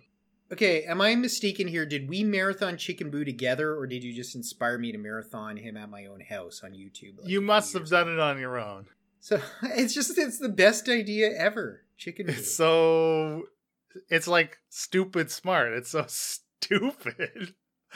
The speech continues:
Speaker 2: but it's so fucking funny. <laughs> I mean, <laughs> you just layer, 'cause you layer it on top of all those pop culture references, right?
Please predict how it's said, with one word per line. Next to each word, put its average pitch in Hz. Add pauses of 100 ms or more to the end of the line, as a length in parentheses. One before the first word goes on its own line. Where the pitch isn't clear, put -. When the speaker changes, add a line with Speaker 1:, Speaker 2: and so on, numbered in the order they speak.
(320)
Speaker 2:
but 196
it's -
so 254
fucking -
funny. 139
<laughs> -
I -
mean, - (500)
<laughs> -
you 214
just 247
layer, 226
'cause 233
you 240
layer 233
it 208 (120)
on 180
top 151
of 139
all 127
those 117
pop 120
culture 110
references, 92
right? 92